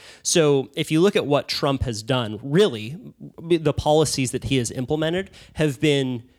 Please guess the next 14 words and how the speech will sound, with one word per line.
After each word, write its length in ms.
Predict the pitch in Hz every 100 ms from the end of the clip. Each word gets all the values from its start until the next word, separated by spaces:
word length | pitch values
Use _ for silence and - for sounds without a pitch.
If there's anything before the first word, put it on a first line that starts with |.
| _ _ _ _
very 420 | 135 127 151 151 143
pro-corporate. 960 | - 135 120 - 123 113 - - _ _
He's 220 | - 147
raised 220 | 135 131 -
a 20 |
ton 300 | - - 147
of 80 | 160
money 280 | 135 110 139
from, 640 | - 127 120 117 117 80
from 460 | - - 117 107 - -
corporations 600 | - 143 127 117 - 131 120
like 160 | 113
ExxonMobil, 1040 | - 123 - 127 123 110 101 110 127 165 - -
uh, 360 | 120 117 107